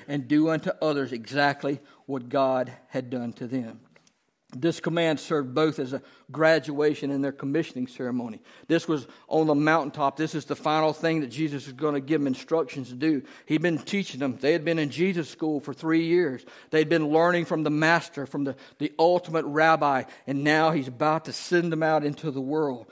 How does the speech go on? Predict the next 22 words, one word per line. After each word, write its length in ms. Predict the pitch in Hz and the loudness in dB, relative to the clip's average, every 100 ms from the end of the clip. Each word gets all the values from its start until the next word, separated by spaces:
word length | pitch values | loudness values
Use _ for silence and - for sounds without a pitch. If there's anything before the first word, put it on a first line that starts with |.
| - - | -20 -2
Having 340 | 170 147 135 | 0 0 0
walked 360 | 139 165 170 - | 4 4 4 0
with 120 | 127 | -8
Jesus 340 | 147 175 170 | -4 -2 -2
and 180 | 139 131 | -4 -2
learned 280 | 151 165 165 | 2 2 0
from 120 | 156 | -2
him 180 | 165 160 | -2 -2
and 100 | 139 | -2
conformed 460 | 135 - 175 180 156 | -4 0 2 2 2
their 100 | 147 | 2
lives 340 | 160 170 160 | 4 4 4
to 100 | 160 | -2
him, 280 | 160 165 160 - - | -2 -2 -2 -8 -2
they 100 | 151 | 0
were 120 | 135 | 2
now 380 | 131 147 156 170 | 2 2 4 4
ready 300 | 165 170 160 | 4 2 2
to 160 | 160 131 | -2 -4
lead 360 | 147 165 170 | -2 0 0
the 100 | 160 | -2
mission 600 | 170 170 156 - 143 131 | 0 0 -2 -2 -4 -4